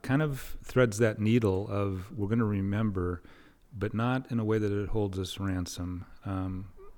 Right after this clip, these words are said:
but in a way that it empowers us now to live, you know, in relevant, contextual ways today.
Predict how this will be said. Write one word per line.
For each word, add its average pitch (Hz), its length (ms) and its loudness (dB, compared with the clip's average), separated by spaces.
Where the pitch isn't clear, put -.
but 101 300 0
in 101 120 -2
a 98 60 -2
way 95 240 0
that 98 180 -2
it 98 160 0
empowers 95 600 4
us 90 200 -4
now 95 240 -2
to 98 120 -6
live, 92 500 -2
you 101 80 -2
know, 98 220 -2
in 95 200 -2
relevant, 92 640 0
contextual 92 760 -4
ways 90 600 -2
today. 101 460 2